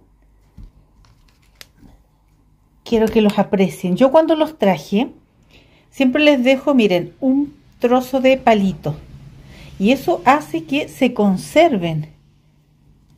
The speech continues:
que no les pase nada. Ahora, claro, la piel, si ustedes la ven, está un poquitito arrugadita,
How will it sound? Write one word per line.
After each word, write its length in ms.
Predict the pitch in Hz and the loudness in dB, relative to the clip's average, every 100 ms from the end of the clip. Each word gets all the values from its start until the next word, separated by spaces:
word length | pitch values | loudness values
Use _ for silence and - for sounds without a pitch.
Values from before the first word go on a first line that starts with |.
| _ | _
que 120 | - | 0
no 100 | 233 | 2
les 140 | 262 277 | 2 2
pase 340 | 277 262 247 | -2 0 0
nada. 320 | 208 247 214 | 2 2 4
Ahora, 360 | 175 202 269 330 | 4 4 2 0
claro, 260 | 262 214 175 | 2 2 2
la 220 | 175 185 | 0 -2
piel, 320 | 220 277 403 226 | -2 -4 -4 -8
si 120 | 208 214 | -6 -4
ustedes 220 | 220 220 | -2 0
la 100 | 208 | 2
ven, 180 | 208 247 | 2 0
está 160 | 254 | 0
un 80 | 208 | 0
poquitito 540 | 196 180 185 185 196 - | -2 -4 -4 -2 -4 0
arrugadita, 960 | 180 170 170 156 170 190 202 262 285 | 0 0 0 0 -2 -2 -2 -4 -6